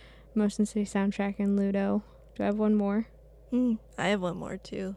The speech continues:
Speaker 1: Probably Hamilton.
Speaker 2: Hamilton. <laughs>
Speaker 1: All Ludo, all Motion City, all Hamilton.
Speaker 2: Mm. God, I wanna think of a really good one.
Speaker 1: I'm also not a music nerd.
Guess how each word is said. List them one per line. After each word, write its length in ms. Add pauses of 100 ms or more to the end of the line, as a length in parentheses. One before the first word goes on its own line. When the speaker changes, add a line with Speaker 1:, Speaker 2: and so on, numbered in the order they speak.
Speaker 1:
Probably 440
Hamilton. 600 (200)
Speaker 2:
Hamilton. 500 (320)
<laughs> 880 (300)
Speaker 1:
All 420
Ludo, 640
all 280
Motion 300
City, 640 (460)
all 180
Hamilton. 760
Speaker 2:
Mm. 440 (260)
God, 240
I 80
wanna 220
think 220
of 80
a 120
really 380
good 300
one. 520 (400)
Speaker 1:
I'm 240
also 460
not 360
a 60
music 480
nerd. 360